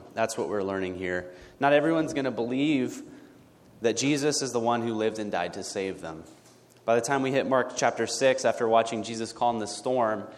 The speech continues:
cast out demons, cure illnesses, he raises a twelve-year-old girl from the dead,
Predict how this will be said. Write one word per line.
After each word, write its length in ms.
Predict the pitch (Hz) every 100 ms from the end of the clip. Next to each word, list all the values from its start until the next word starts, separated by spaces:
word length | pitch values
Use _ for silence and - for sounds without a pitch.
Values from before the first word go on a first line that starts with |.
| - -
cast 340 | - 143 139 -
out 220 | 123 104
demons, 560 | 127 135 117 - 113 -
cure 400 | - 160 156 160
illnesses, 880 | 147 151 135 135 110 104 117 - - - - - - -
he 200 | 131 127
raises 540 | 117 139 156 165 143
a 220 | - 123 113
twelve-year-old 680 | - 147 156 139 131 120
girl 240 | 104 123 123
from 300 | - 113 107
the 80 | 101
dead, 580 | 107 123 123 113 120